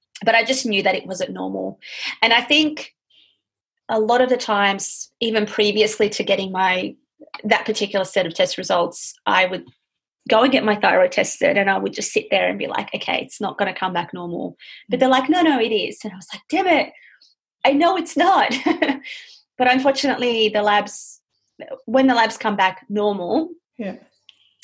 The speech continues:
Speaker 1: there's really not much else that doctors do for you. So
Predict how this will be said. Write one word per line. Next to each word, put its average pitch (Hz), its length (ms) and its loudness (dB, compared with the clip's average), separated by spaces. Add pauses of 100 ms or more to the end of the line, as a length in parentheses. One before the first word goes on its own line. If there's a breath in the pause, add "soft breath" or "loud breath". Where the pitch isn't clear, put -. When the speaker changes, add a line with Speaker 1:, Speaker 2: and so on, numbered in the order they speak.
Speaker 1:
there's 240 200 0
really 240 200 4
not 214 140 2
much 202 220 0
else 196 180 0
that 160 160 -4
doctors - 320 -4
do - 140 -6
for - 140 -10
you. - 240 -10 (640 loud breath)
So 196 720 0